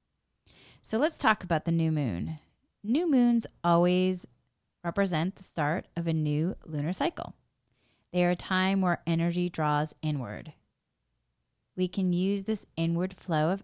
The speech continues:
energy to retreat within, to reflect, but also to think about what we wish to draw into our lives as well. And the Virgo new moon on September sixth sends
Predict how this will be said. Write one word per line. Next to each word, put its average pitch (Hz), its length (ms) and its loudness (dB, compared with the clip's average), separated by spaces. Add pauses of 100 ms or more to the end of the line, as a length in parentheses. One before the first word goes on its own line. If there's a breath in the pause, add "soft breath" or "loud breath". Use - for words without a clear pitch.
energy 147 600 -4
to - 120 -6
retreat 175 380 -2
within, 165 480 -2 (540)
to 180 160 -2
reflect, 180 640 -6 (720)
but 185 100 -2
also 185 640 0 (480)
to - 100 -8
think 196 220 -2
about 208 320 2
what 214 160 0
we 233 140 0
wish 233 160 0
to - 100 -6
draw 247 320 0
into 208 240 -2
our 220 180 2
lives 226 360 0
as 185 120 -2
well. 196 440 -2 (840)
And 190 360 4
the 196 180 2
Virgo 226 320 2
new 214 180 4
moon 220 380 2
on 165 260 0
September 160 540 -4
sixth - 680 -6 (880)
sends 180 520 0